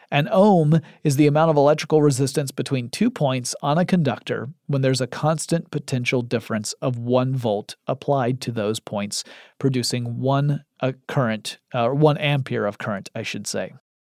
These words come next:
Electrical resistance depends on a lot of stuff.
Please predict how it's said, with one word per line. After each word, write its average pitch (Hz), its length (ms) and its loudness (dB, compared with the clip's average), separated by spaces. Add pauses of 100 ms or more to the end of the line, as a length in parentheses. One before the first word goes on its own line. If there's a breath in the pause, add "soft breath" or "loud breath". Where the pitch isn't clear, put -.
(200)
Electrical 220 440 6
resistance 175 540 4
depends 156 440 4
on 131 520 2 (100)
a 135 60 0
lot 135 220 6
of - 60 -4
stuff. - 420 -4